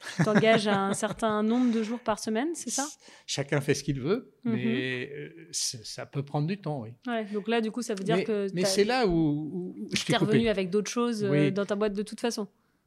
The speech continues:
Speaker 2: Ben, ça, ça oblige de toute façon, oui, à organiser la boîte un peu différemment, à, à déléguer peut-être plus,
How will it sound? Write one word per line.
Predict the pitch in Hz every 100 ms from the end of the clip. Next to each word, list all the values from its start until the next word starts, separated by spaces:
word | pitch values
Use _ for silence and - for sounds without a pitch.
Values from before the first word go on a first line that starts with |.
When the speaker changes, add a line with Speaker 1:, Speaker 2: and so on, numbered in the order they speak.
| -
Speaker 2:
Ben, | 139 175
ça, | 185 165
ça | - 156
oblige | 151 185
de | 139
toute | - -
façon, | 127 - 180 165
oui, | 143 117
à | 113 113 117 123
organiser | 117 131 123 123
la |
boîte | 120 117 113
un |
peu | -
différemment, | 107 107 107 117 147 185 123
à, | 95 - -
à | 117
déléguer | 127 123 127
peut-être | 123 110
plus, | -